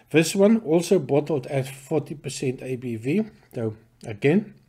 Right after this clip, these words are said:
there's a choice in Jameson. This one has got a little bit of a, a funkiness to it. I'm not sure if it's been standing too long, but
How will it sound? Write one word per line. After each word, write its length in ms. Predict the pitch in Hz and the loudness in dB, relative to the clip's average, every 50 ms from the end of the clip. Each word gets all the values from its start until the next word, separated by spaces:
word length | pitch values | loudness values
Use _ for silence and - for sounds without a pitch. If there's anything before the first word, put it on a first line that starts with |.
| _ _ _ _ _ _ _ _ _ _ _ _ _ _ _ _ _ _ _ - - - | _ _ _ _ _ _ _ _ _ _ _ _ _ _ _ _ _ _ _ -20 -18 -8
there's 300 | - 123 123 117 113 - | -4 -2 -2 -2 -2 -4
a 80 | 135 - | -6 -6
choice 520 | - - - 160 160 180 175 - - - - - - - - - _ _ _ _ _ _ _ | -6 -4 -2 0 2 2 2 0 -2 -8 -14 -18 -20 -20 -20 -20 _ _ _ _ _ _ _
in 220 | - 165 147 131 | -2 0 0 2
Jameson. 600 | - 139 139 143 156 165 156 - - 233 262 - - _ _ _ _ _ _ _ _ _ _ _ _ _ _ _ _ _ _ _ _ _ _ _ _ _ _ _ _ _ _ - - | 2 2 2 4 4 2 2 0 -2 -4 -4 -6 -12 _ _ _ _ _ _ _ _ _ _ _ _ _ _ _ _ _ _ _ _ _ _ _ _ _ _ _ _ _ _ -2 0
This 200 | 135 165 160 - | 0 0 2 2
one 180 | 208 208 185 | 4 4 4
has 120 | 175 156 - | 4 2 -2
got 220 | - 170 143 - | -2 -2 -2 0
a 80 | 147 127 | 2 2
little 400 | 123 185 196 214 277 277 285 277 | 2 4 4 2 2 2 2 0
bit 240 | 233 262 247 202 240 | 0 -2 -2 -2 -2
of 180 | 226 190 - | -2 0 0
a, 220 | 208 185 170 - - - _ _ _ _ _ _ _ _ _ _ _ _ | 0 0 0 -2 -6 -16 _ _ _ _ _ _ _ _ _ _ _ _
a 100 | - 143 | -8 -8
funkiness 840 | 131 - - - 202 190 196 180 190 202 185 175 175 170 165 - - | -8 -8 -4 0 2 2 2 2 2 2 4 4 4 2 0 -2 -4
to 120 | - 180 | -4 -4
it. 100 | 190 185 | -2 -2
I'm 180 | 170 127 123 123 | -2 -2 -2 0
not 180 | 117 131 147 - | 0 0 -2 -2
sure 220 | - - 175 151 | -4 -4 -2 -2
if 160 | 147 143 131 | -2 -2 -2
it's 180 | 143 120 - - | -6 -10 -10 -12
been 220 | - 139 127 113 | -10 -8 -8 -8
standing 580 | 110 - - - 143 131 139 143 139 135 131 135 | -8 -10 -8 -2 0 0 0 0 0 -2 -4 -2
too 160 | - 123 110 | -2 -2 0
long, 300 | 104 107 151 226 - - _ _ _ _ _ _ _ _ _ _ _ _ _ _ _ _ _ _ _ _ _ _ _ _ _ _ _ _ | 0 0 -2 -4 -6 -10 _ _ _ _ _ _ _ _ _ _ _ _ _ _ _ _ _ _ _ _ _ _ _ _ _ _ _ _
but 280 | - 135 139 135 - - | 2 2 2 2 0 -8